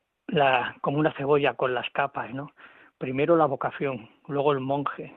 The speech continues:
luego el oblato, luego el enfermo, y luego ya el decir, "Señor, me has quitado todo, perdóname que no tengo nada más para darte, no tengo nada. Ah, espera, tengo la vida, ¿la quieres también?", ¿no? Y entonces, pues bueno, dices, claro, el camino de la santidad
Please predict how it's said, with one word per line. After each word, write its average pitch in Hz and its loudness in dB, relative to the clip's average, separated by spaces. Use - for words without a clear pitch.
luego 143 -2
el 147 2
oblato, 135 -2
luego 156 4
el 147 2
enfermo, 139 -2
y 147 -8
luego 139 2
ya 143 4
el 139 0
decir, 135 -4
"Señor, 139 -2
me 139 0
has 135 -6
quitado 143 -2
todo, 139 -4
perdóname 135 -2
que 135 -6
no 127 -6
tengo 143 -2
nada 131 0
más 127 -6
para 127 -4
darte, 131 -4
no 135 -2
tengo 139 -2
nada. 139 0
Ah, - -2
espera, 170 2
tengo 170 4
la 151 4
vida, 143 -2
¿la 151 -4
quieres 190 0
también?", 185 0
¿no? 147 -2
Y 165 4
entonces, 143 2
pues 135 2
bueno, 135 2
dices, 120 -6
claro, 123 -8
el 131 -10
camino 131 0
de 131 2
la 127 2
santidad 127 -2